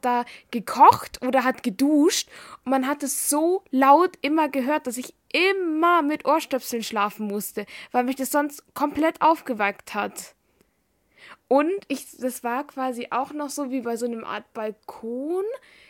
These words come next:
ist man da quasi vorbeigegangen an der Türe und da sind auch manchmal so Leute so telefonierend oder so dann vorbeigegangen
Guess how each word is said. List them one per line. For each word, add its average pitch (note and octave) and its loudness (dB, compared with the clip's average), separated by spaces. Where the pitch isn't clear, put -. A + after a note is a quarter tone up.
ist - -8
man D4+ -4
da C#4+ -6
quasi C#4 -6
vorbeigegangen D4+ -6
an C4 -8
der C4+ -6
Türe E4 -8
und B3+ -10
da B3 -4
sind B3 -12
auch C4 -4
manchmal D4+ -8
so A#3 -4
Leute A3 -4
so G#3+ -6
telefonierend A#3 -8
oder A3 -6
so A3 -6
dann A3 -6
vorbeigegangen A3 -6